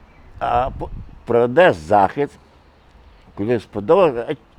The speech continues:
а чого не було афіш?» Хто шукає, хто с-,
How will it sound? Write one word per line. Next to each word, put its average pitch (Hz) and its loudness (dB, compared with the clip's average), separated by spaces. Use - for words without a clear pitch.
а 135 2
чого 262 6
не 247 4
було 226 8
афіш?» 208 2
Хто 131 -4
шукає, 139 -2
хто 131 -6
с-, 101 -16